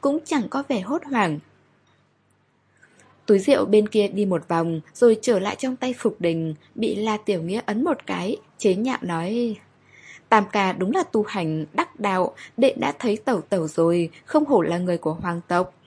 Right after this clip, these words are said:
Thướt tha duyên dáng hệt như nước. Huynh thành thân rồi mà vẫn để nàng ở Quang Châu lâu như thế thì thôi. Nay người cũng đã đến cửa rồi, thế mà giờ vẫn còn ngồi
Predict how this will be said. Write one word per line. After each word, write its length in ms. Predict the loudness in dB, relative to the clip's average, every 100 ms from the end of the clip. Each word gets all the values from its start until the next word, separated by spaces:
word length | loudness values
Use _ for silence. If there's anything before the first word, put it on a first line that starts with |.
| _ _ -4
Thướt 180 | 0 0 0
tha 240 | -2 -2
duyên 260 | 0 -2 -2 -6
dáng 240 | -6 -4
hệt 240 | -2 -2
như 180 | 0 0
nước. 300 | 2 0 -2 -6 _ _ _ _ _ _ _
Huynh 320 | 2 4 4 2
thành 200 | -2 -2
thân 240 | 0 0
rồi 360 | 2 4 4 0 -4 -2
mà 140 | 0
vẫn 200 | 0 0
để 140 | 0
nàng 220 | 0 -4 -2
ở 140 | -2
Quang 280 | 0 0 0
Châu 260 | -2 0
lâu 180 | 2 2
như 160 | 0 -2
thế 220 | -2 -2
thì 160 | -2 -4
thôi. 380 | -2 0 0 -2 -8 -20 -20 _
Nay 320 | -2 2 2 2
người 220 | 4 4
cũng 220 | 2 0
đã 120 | -2
đến 180 | 0 0
cửa 240 | 0 -2
rồi, 440 | 0 0 0 0 -4 -8 -4
thế 100 | 0
mà 180 | 2 2
giờ 240 | 2 2
vẫn 200 | 0 -4
còn 220 | -2 0
ngồi 160 | 0